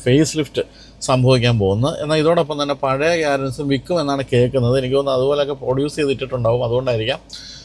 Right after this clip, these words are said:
അതും വിറ്റ് പോ-, അതിൻ്റെ കൂടെ തന്നെ വിൽക്കുമെന്നാണ് കേൾക്കുന്നത്. അപ്പോൾ ഇതിൻ്റെ കൂടെ, അതായത് കിയ കാരൻസിൻ്റെ ഏറ്റവും പുതിയ മോഡലിൻ്റെ കൂടെ എന്തെങ്കിലും ഒരു ചെറിയൊരു, ഒരു, ഒരു അക്ഷരം കൂടി ഒരു ആഡ് ചെയ്യാനുള്ള സാധ്യതയുണ്ട്. പക്ഷേ പഴയത് അതോടൊപ്പം തന്നെ വിൽക്കും. പക്ഷേ കുറച്ച് കാലത്തിനുള്ളിൽ തന്നെ ഈ കാരൻസിൻ്റെ ഇ വിയും വരുന്നുണ്ട്. അപ്പോൾ ഇ വിയും കൂടെ വരുമ്പോഴത്തേക്കും പിന്നെ എനിക്ക് തോന്നുന്നു ആദ്യത്തെ മോഡൽ നിർത്തിയിട്ട് പിന്നെ ഇ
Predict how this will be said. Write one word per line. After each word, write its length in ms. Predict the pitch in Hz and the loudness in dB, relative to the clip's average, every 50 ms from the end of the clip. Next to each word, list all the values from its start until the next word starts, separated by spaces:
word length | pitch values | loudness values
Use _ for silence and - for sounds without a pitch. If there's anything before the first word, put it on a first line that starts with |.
| - - - | -14 -6 -2
അതും 260 | 131 139 147 175 180 - 147 | 0 2 2 0 0 0 0
വിറ്റ് 200 | 135 117 - 156 | 0 0 2 2
പോ-, 180 | 143 135 131 - | 2 4 4 2
അതിൻ്റെ 200 | 135 135 139 143 | 2 2 2 2
കൂടെ 180 | 143 131 131 131 135 | 4 4 4 4 4
തന്നെ 120 | 135 135 127 | 2 2 0
വിൽക്കുമെന്നാണ് 400 | 117 - 127 127 127 123 113 110 | 0 0 0 0 0 2 2 2
കേൾക്കുന്നത്. 380 | 113 107 101 110 113 123 131 | 2 0 0 0 -2 -2 -2
അപ്പോൾ 120 | 131 120 151 | -2 -2 -2
ഇതിൻ്റെ 300 | 147 147 160 180 185 190 165 | -2 -2 0 2 2 4 4
കൂടെ, 140 | 131 110 101 | 4 4 4
അതായത് 220 | 95 110 127 135 - - | 4 4 2 2 0 0
കിയ 220 | 147 151 160 170 165 - | 0 0 0 0 0 0
കാരൻസിൻ്റെ 360 | 170 160 165 160 - 175 156 | -2 -2 -2 -4 -6 -4 -4
ഏറ്റവും 240 | 143 139 - 170 147 143 | -2 -2 -2 -2 -2 0
പുതിയ 200 | 143 135 151 170 165 | 0 0 2 0 2
മോഡലിൻ്റെ 280 | 156 147 143 143 143 139 | 2 0 0 2 2 2
കൂടെ 160 | 143 147 151 | 2 2 0
എന്തെങ്കിലും 380 | 151 156 170 180 185 175 170 170 | -2 -4 -4 -4 -2 0 0 0
ഒരു 80 | 156 - - | -2 -2 -2
ചെറിയൊരു, 460 | 180 175 180 185 185 180 160 151 156 147 - - - - - - - - | 0 2 2 4 4 4 4 4 0 -2 -4 -10 -20 -20 -20 -10 -4 -2
ഒരു, 120 | 156 151 160 - | 0 0 0 0
ഒരു 100 | - 147 147 | 0 -2 -2
അക്ഷരം 280 | 131 - - 151 147 143 | -2 -4 -6 -6 -2 0
കൂടി 120 | 143 143 143 135 | 2 4 4 4
ഒരു 60 | 135 | 4
ആഡ് 220 | 131 127 135 139 | 4 2 2 2
ചെയ്യാനുള്ള 300 | 143 139 131 123 120 113 - | 4 4 4 2 2 0 0
സാധ്യതയുണ്ട്. 480 | 123 117 117 117 113 110 104 98 107 131 175 185 | 0 0 0 0 0 0 -2 0 0 -2 -2 -2
പക്ഷേ 200 | - 165 - - 233 - | -4 -6 -6 -8 -8 -4
പഴയത് 320 | - 135 127 127 131 135 131 123 | -2 2 4 4 4 4 4 4
അതോടൊപ്പം 300 | 123 123 113 107 117 113 113 | 2 2 0 -2 -4 -2 -2
തന്നെ 140 | 110 120 180 - - - - - - - - - - | -2 -2 -4 -6 -10 -18 -18 -18 -18 -20 -14 -4 0
വിൽക്കും. 340 | - 196 - - 165 175 - - - | 0 2 2 0 -4 -6 -6 -6 -6
പക്ഷേ 320 | 170 - - - - 202 - - - - | -6 -4 -2 0 2 2 2 2 0 -2
കുറച്ച് 240 | - 160 170 170 208 202 | 0 0 2 4 4 4
കാലത്തിനുള്ളിൽ 400 | 175 156 143 135 135 127 127 123 113 | 4 4 2 2 2 2 2 2 2
തന്നെ 180 | 113 110 131 185 - - - 139 | 0 -2 -2 -4 -6 -4 -2 0
ഈ 20 | 131 123 - | 0 0 0
കാരൻസിൻ്റെ 420 | 135 135 143 156 160 139 143 139 135 | 0 0 0 0 -2 -4 -2 2 2
ഇ 200 | 127 139 165 180 | 4 6 6 6
വിയും 140 | 190 190 170 | 6 4 4
വരുന്നുണ്ട്. 340 | 131 104 95 90 87 90 98 | 4 2 2 0 -2 -4 -4
അപ്പോൾ 120 | 101 131 135 | -2 -2 0
ഇ 20 | 135 | 0
വിയും 120 | 147 156 | 0 0
കൂടെ 100 | 156 170 | 0 2
വരുമ്പോഴത്തേക്കും 440 | 170 156 156 151 147 143 156 151 151 147 | 2 2 0 -2 -2 -2 -2 -2 -2 -4
പിന്നെ 120 | 147 143 | -4 -4
എനിക്ക് 120 | 139 127 131 | 0 0 2
തോന്നുന്നു 220 | 131 131 127 123 | 2 2 0 0
ആദ്യത്തെ 240 | 123 127 123 123 131 | 0 0 0 0 0
മോഡൽ 320 | 123 123 120 120 123 120 117 | 0 0 0 0 0 0 0
നിർത്തിയിട്ട് 280 | 113 107 120 127 123 | 0 0 0 0 0
പിന്നെ 160 | 131 131 127 127 | 0 0 2 2
ഇ 120 | 123 123 | 4 4